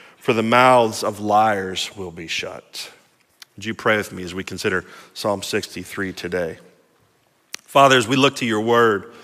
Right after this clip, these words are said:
which is living and active, able to, to renew and transform our minds, able to bring life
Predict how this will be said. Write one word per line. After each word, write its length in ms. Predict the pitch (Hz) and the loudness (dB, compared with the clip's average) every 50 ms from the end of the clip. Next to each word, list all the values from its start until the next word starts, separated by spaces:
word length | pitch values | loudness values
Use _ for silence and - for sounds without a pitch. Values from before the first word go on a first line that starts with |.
| - - - - - _ _ | -20 -20 -20 -20 -20 _ _
which 160 | 107 110 - | -10 -8 -6
is 120 | 117 110 101 | -4 -4 -2
living 440 | 127 131 127 131 131 131 127 123 120 | 0 0 2 2 2 2 2 2 2
and 120 | 110 104 | 2 4
active, 800 | 98 104 101 104 101 - - - 90 82 - - - - - - _ _ _ _ _ _ _ _ _ _ _ _ _ _ - | 6 6 4 4 2 -4 -10 -10 -10 -10 -10 -12 -16 -16 -18 -18 _ _ _ _ _ _ _ _ _ _ _ _ _ _ 2
able 360 | - 151 170 170 156 147 151 147 | 8 10 10 10 10 8 4 2
to, 180 | - 123 113 110 - - - - - - _ - | 2 -2 -4 -6 -8 -16 -20 -20 -20 -20 _ -2
to 260 | - 170 143 135 - - | 2 2 4 2 2 0
renew 720 | 131 135 143 143 143 147 147 151 160 165 170 165 160 147 135 | 0 4 4 6 6 6 6 6 8 8 10 8 8 6 4
and 140 | 123 120 110 | 4 2 0
transform 800 | - - 151 143 143 135 131 - - - 151 147 151 151 143 135 | 0 4 4 4 4 4 0 -2 -4 0 2 4 4 4 6 6
our 300 | 120 120 120 120 123 120 | 6 6 6 4 4 2
minds, 800 | 117 113 110 107 110 117 120 113 104 98 101 101 92 - - - - | 0 0 0 2 2 2 2 2 0 -2 -6 -8 -10 -10 -8 -4 0
able 360 | 117 147 156 147 135 135 123 | 2 2 2 2 2 0 0
to 160 | - - 127 | -2 -4 -4
bring 320 | 110 110 131 139 147 143 | -2 2 2 4 4 4
life 640 | 131 120 123 123 127 139 143 127 110 - - - - | 2 2 4 6 8 8 8 6 4 0 -2 -8 -14